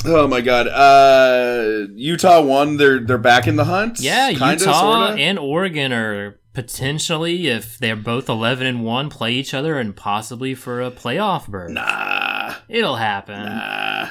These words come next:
Speaker 2: There's no meat on either of those schedules. They're gonna, they're gonna collide.
Speaker 1: No, I'm saying they won't get a playoff. The winner of the
Speaker 2: Oh,
Speaker 1: Pac-twelve is not
Speaker 2: that's
Speaker 1: going
Speaker 2: fair.
Speaker 1: to playoffs.
Speaker 2: That's fair.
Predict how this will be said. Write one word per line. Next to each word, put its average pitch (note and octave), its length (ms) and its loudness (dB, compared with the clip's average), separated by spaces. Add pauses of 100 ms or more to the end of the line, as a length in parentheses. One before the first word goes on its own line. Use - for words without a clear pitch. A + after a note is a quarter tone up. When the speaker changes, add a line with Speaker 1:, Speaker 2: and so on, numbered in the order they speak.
(100)
Speaker 2:
There's E3+ 200 -4
no F#3 160 0
meat C#3+ 220 0
on B2 160 -4
either B2+ 220 -4
of A#2 80 -6
those G#2+ 160 -6
schedules. G2 460 -8
They're A#2+ 100 -8
gonna, A2+ 340 -8
they're A#2 140 -8
gonna G#2+ 420 -6
collide. G2 760 -6
Speaker 1:
No, F#3 160 2
I'm C#3 100 0
saying D3 200 4
they C3+ 120 2
won't C3 200 -2
get A#2+ 100 -4
a F#2+ 60 -6
playoff. G#2+ 320 -4
The B2 80 -4
winner A#2+ 280 -4
of G#2 80 -8
the F#3+ 80 -8
Speaker 2:
Oh, G#3 40 -6
Speaker 1:
Pac-twelve G2 400 -8
is G2+ 100 -16
not F2 80 -10
Speaker 2:
that's D#2 120 -12
Speaker 1:
going F2+ 120 -10
Speaker 2:
fair. F#2 120 -12
Speaker 1:
to E2+ 60 -18
playoffs. G2 60 -16
Speaker 2:
That's F2 180 -10
fair. G2+ 260 -16